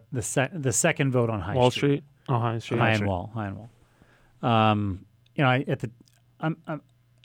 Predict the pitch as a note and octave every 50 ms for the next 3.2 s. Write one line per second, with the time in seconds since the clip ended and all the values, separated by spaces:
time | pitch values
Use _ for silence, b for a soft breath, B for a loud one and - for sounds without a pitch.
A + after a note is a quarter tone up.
0 | _ _ - E3 C#3 - F3+ - F3 C#3+ - - - D3+ C#3 C#3 - D3 - D#3+
1 | D#3 D3+ D#3+ E3 - - _ _ _ _ _ _ _ _ _ _ _ - C#3+ A#2+
2 | A#2+ C3 B2 A#2+ A#2 A#2 A#2+ B2+ C3 C3 - - - _ D#4 G3+ C#3 A2+ G#2 G#2
3 | G#2 G#2 A2 A2